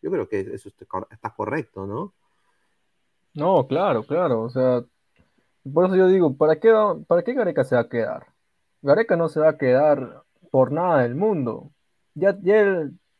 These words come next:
Speaker 2: ya se, se enmascaró, él no trabaja, lo sabes tú, lo sabe Immortal, lo sa-, lo sé yo, lo, lo sabe Diana, que ni siquiera, eh, está tanto de la selección peruana, pero con solo ver un partido te das cuenta de que Gareca no trabaja.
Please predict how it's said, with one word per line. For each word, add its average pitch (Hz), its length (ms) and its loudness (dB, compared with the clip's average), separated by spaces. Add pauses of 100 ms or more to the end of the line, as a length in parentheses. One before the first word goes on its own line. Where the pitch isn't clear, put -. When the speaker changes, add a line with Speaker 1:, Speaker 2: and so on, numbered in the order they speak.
(140)
Speaker 2:
ya 208 200 2
se, 202 240 0
se 160 100 0
enmascaró, 143 640 2
él 196 160 4
no 196 120 0
trabaja, 147 680 0
lo 135 140 -6
sabes 151 400 -2
tú, 185 460 0 (280)
lo 127 60 -8
sabe 165 260 2
Immortal, 156 680 0
lo 127 80 -4
sa-, 160 240 -6
lo 139 100 -2
sé 165 220 -4
yo, 185 240 0
lo, 139 160 -6 (100)
lo 139 140 -6
sabe 196 260 2
Diana, 165 380 -2
que 131 80 -12
ni 123 100 -12
siquiera, 127 680 -4
eh, - 80 -20 (420)
está 139 260 -4
tanto 151 480 -2
de 127 100 0
la 117 120 -2
selección 127 420 -10
peruana, 151 440 -4
pero - 260 -14 (180)
con 123 160 -10
solo 156 180 -4
ver 160 120 2
un 160 120 -6
partido 156 400 -4
te 143 80 -8
das 135 160 -4
cuenta 139 280 -12
de 123 60 -10
que 127 100 -10
Gareca 123 320 -6
no 120 100 -10
trabaja. 135 520 -4